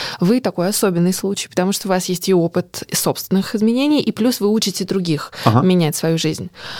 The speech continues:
Speaker 1: Какой совет можно дать людям, которые находятся на перепутье? Может быть, толком не понимают, что они хотят изменить,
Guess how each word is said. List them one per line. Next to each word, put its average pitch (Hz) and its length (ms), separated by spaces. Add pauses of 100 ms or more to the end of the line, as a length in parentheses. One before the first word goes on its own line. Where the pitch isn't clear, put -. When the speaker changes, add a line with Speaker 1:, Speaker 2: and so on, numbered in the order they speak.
(180)
Speaker 1:
Какой - 240
совет 214 340
можно 170 240
дать 180 180
людям, 262 380
которые 214 420
находятся 240 480
на 190 100
перепутье? 196 640 (400)
Может 233 120
быть, 240 120
толком 269 260
не 233 60
понимают, 269 720 (220)
что - 340
они 233 180
хотят 208 340
изменить, 202 540